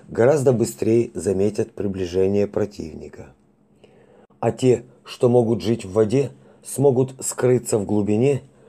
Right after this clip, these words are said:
и быстро доставить сведения своему командиру. Понятно. Благодарю за примеры. Ты знаешь, Дар, про одно такое необычное существо – мне уже однажды доводилось слышать.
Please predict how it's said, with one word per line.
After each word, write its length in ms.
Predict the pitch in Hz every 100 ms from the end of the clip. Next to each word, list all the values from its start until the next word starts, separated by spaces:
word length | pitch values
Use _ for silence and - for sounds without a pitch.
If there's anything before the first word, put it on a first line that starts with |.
| _ _
и 80 | 127
быстро 380 | 123 175 - 139
доставить 600 | 113 - - 110 101 -
сведения 600 | 95 117 117 120 120 -
своему 420 | - 92 92 98
командиру. 640 | 95 92 95 87 78 73 67 _ _ _ _ _ _ _ _ _ _ _ _ _ _ _ _ _
Понятно. 580 | - 143 113 107 - - - - - -
Благодарю 520 | 113 120 135 147 160
за 140 | 135
примеры. 560 | 127 110 101 104 90 - _ _ _ _ _ _ _ _
Ты 140 | - 127
знаешь, 340 | 151 170 123
Дар, 300 | 92 95 87 - _ _ _ - _
про 220 | 113 143
одно 220 | 151 156 143
такое 420 | 135 139 139 127
необычное 640 | 127 127 127 127 110 123
существо – 680 | - 117 123 - 135 139 131 - - _
мне 280 | 107 127 147
уже 240 | 139 120 131
однажды 640 | 127 117 127 120 101 120
доводилось 680 | - 139 135 123 95 92 -
слышать. 520 | - 80 - - -